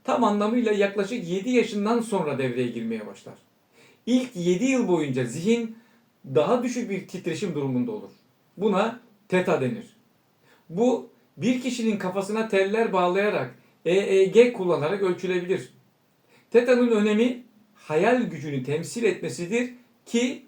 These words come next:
bu da yedi yaş altındaki çocukların yaşadığı bir dünyadır. Yani dünya yarı yarıya hayal gücüdür. Anne çocuğa, "Bana süpürgeyi ver." der. Çocuk da, "Neden bahsediyorsun? Bu bir at."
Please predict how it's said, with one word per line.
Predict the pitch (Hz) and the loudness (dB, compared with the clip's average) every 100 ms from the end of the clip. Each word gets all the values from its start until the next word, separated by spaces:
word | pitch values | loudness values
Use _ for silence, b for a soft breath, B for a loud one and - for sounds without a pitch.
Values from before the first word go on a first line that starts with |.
| - | -8
bu | 185 208 | -2 2
da | 208 233 | 2 2
yedi | 165 180 | 0 2
yaş | 233 202 - | 2 0 0
altındaki | 156 160 147 131 131 | -2 -2 -6 -6 -6
çocukların | 151 180 220 240 | -8 -6 -2 -2
yaşadığı | 151 135 156 147 190 | -2 -2 -2 -2 -2
bir | 190 143 | -2 -6
dünyadır. | 135 120 110 110 - _ _ b b b | -4 -4 -6 -14 -20 _ _ b b b
Yani | 185 220 226 220 - B B 160 | 2 6 6 4 -2 B B 0
dünya | 214 240 208 | 2 4 4
yarı | 165 196 | 4 4
yarıya | 240 190 165 131 | 4 2 2 0
hayal | 139 170 135 | 0 0 -2
gücüdür. | 120 110 107 - _ _ _ _ b b | -8 -10 -16 -20 _ _ _ _ b b
Anne | 185 226 240 | 2 6 6
çocuğa, | 208 196 214 208 - 147 | 4 2 2 0 -2 -6
"Bana | 165 208 | -2 0
süpürgeyi | - 196 214 226 233 | -2 -6 -4 -2 0
ver." | 190 139 | 2 2
der. | 180 233 - _ _ | 2 2 -4 _ _
Çocuk | - 135 - | -8 -6 -2
da, | 220 165 | -2 0
"Neden | 139 165 233 | -2 0 0
bahsediyorsun? | 247 208 202 180 139 143 147 | 0 0 -2 -2 -4 -4 -4
Bu | 180 | -2
bir | 196 - | -2 -2
at." | 180 196 | 0 0